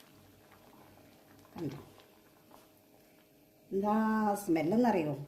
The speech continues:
ആഹാ, വറുത്തരയ്ക്ക് ഒരു പ്രത്യേക രുചിയും സ്മെല്ലുമാണേ. അപ്പൊ കഷ്ണം നമുക്ക് മത്തങ്ങ, വെള്ളരിക്ക, ക്യാരറ്റ്, നിങ്ങൾക്ക് ഇഷ്ടമുള്ള എല്ലാ കഷ്ണം ഇടാം, കത്തിരിക്ക, എന്ത് വേണോ ഇടാം.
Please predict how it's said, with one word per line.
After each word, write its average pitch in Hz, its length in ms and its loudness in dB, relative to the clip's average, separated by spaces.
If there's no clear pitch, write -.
ആഹാ, 226 240 -4
വറുത്തരയ്ക്ക് 294 840 2
ഒരു 196 100 -2
പ്രത്യേക 220 500 -2
രുചിയും 190 420 -2
സ്മെല്ലുമാണേ. 156 640 -4
അപ്പൊ 277 140 2
കഷ്ണം 269 360 6
നമുക്ക് 330 220 8
മത്തങ്ങ, 269 440 4
വെള്ളരിക്ക, 262 460 4
ക്യാരറ്റ്, 247 440 4
നിങ്ങൾക്ക് 349 380 6
ഇഷ്ടമുള്ള 226 440 0
എല്ലാ 196 180 0
കഷ്ണം 214 260 -4
ഇടാം, 185 180 -4
കത്തിരിക്ക, 196 480 0
എന്ത് 233 320 6
വേണോ 175 320 0
ഇടാം. 151 180 -6